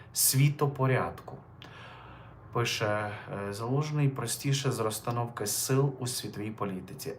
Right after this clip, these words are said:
Зараз немає часу і необхідності говорити про те,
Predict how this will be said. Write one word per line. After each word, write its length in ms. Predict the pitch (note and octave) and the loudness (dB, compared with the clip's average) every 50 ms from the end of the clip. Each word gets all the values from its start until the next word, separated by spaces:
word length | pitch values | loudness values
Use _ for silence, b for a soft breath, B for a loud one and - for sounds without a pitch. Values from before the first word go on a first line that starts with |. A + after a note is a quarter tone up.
| - | -6
Зараз 420 | - C3 B2+ C3+ C#3 C#3+ C#3+ - - | -4 0 4 4 4 4 2 2 0
немає 320 | C3 A#2+ A#2+ A2+ A2 G#2+ | -2 -2 0 -2 -2 -4
часу 500 | G#2+ - C3 C3 C3 C3+ - C#3+ B2+ B2+ B B B B B - | -4 -2 -2 -2 -2 0 0 0 0 -2 B B B B B 0
і 80 | D3 | 4
необхідності 840 | C#3 C#3 B2+ B2+ C3 - - - C3 C3 C3+ C3+ C3+ C3+ - - - A#2 | 6 6 6 6 2 0 -2 -2 0 2 2 2 2 2 0 -4 -6 -6
говорити 500 | G#2+ G#2+ G2+ G#2 G#2 A2 A2 G#2+ - G#2 | -4 -2 -2 0 0 0 0 -2 -4 -6
про 220 | G2+ - - F#2 | -4 -2 -4 -2
те, 260 | - - B2 B2 B2 | 0 0 0 0 2